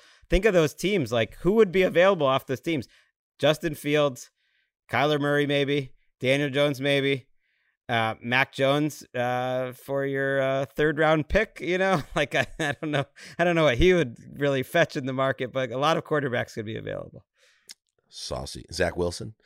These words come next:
Speaker 2: Um, in <laughs> other news, the Vikings, not a surprise here. They plan to start Joshua Dobbs against the Saints after his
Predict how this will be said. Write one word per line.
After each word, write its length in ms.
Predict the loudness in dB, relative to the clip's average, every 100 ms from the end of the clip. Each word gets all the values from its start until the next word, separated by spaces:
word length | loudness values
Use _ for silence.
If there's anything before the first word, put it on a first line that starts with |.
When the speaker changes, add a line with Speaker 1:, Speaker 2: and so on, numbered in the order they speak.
| -20 -20 -12 4
Speaker 2:
Um, 420 | 6 8 8 6 4
in 480 | 2 2 2 0 -2
<laughs> 20 |
other 420 | 2 2 4 2 2
news, 880 | 2 4 4 4 4 4 2 -2
the 80 | -4
Vikings, 800 | 2 2 2 -2 -4 -4 -8 -6
not 240 | -2 0
a 20 | -2
surprise 460 | -4 -2 0 0
here. 160 | -2 0
They 160 | 0 0
plan 240 | 0 0
to 80 | -2
start 320 | 0 2 2
Joshua 380 | 0 -2 -2 -2
Dobbs 420 | 2 4 2 -2
against 300 | -8 -8 -8
the 60 | -8
Saints 340 | -6 -6 -6
after 260 | -8 -6 -8
his 220 | -8